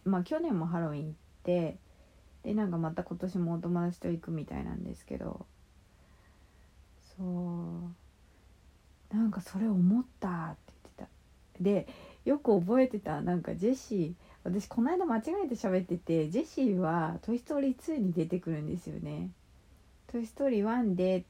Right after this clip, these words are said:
て話してたんだけど、トイストーリーツーに出てくるんですよね。そうで、赤い帽子を作ったの覚えてるんだけど、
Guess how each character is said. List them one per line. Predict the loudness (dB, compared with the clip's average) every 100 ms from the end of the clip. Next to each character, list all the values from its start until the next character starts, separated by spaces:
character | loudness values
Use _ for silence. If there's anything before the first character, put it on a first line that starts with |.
| -8
て | -6 -6
話 | -4 -2 -2 -4 -8
し |
て | -8 -6
た | -4
ん | -4
だ | -6
け | -8
ど、 | -6 -4 -6 -10 -14 -20 -20 -20 _ -20 -20 -8
ト | -6
イ | -4
ス |
ト | -2 -2
ー |
リ | -2
ー |
ツ | -2 -2
ー | 0
に |
出 | -2
て | -4 -8
く | -8
る | -6
ん | -4
で | -6
す | -8 -10
よ |
ね。 | -8 -8 -10 -12 -20 -20 -20 -20 -20 -20 -20 -20 -20 _ -20 -20 -20 -20 -20 -20 -16 -6
そ | -4
う | -4
で、 | -4
赤 | -2 2 2
い |
帽 | 4 0 0
子 | -4 -2 0 0
を | 0 0 -2
作 | -4 -2
っ |
た | 0
の | 0 2
覚 | 2 0
え |
て | 0
る | -6
ん | -6
だ | -8
け | -6
ど、 | -4 -4